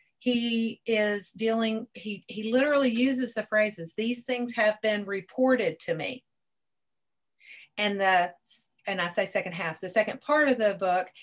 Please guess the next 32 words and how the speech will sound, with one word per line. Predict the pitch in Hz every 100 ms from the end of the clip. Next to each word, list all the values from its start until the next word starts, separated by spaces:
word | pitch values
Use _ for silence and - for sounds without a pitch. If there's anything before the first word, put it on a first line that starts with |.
| -
he | - 220
said, | 202 214 190 185 185 175 _ _ _ _ - -
"These | 220 220
things | 240 208
have | 208 185 180
been | 175 170 - 196
written | 226 269 190 156 -
to | -
me." | - - _ _ _ _ _ _ _ _ _ _ _ -
So | - 226 208 196 - _
there | 214 208
could | - 277
have | 269
been | 240
people | 226 254 247 233 226 214 208
that | 170 -
came | - 196 202 277 359 _ _ _ _ -
and | 214 185
verbally | 208 214 220 220 208
reported | 190 185 - 185 202 208
to |
him, | 208 247 269 285 _ _ -
either | 208 185
people | 175 202 190
Paul | 180 190 185
sent | 185 214 214 220 -
or | 190
people | - 208 190 185
that | -
were | 180
passing | 202 185 - 180
through, | 185 196 277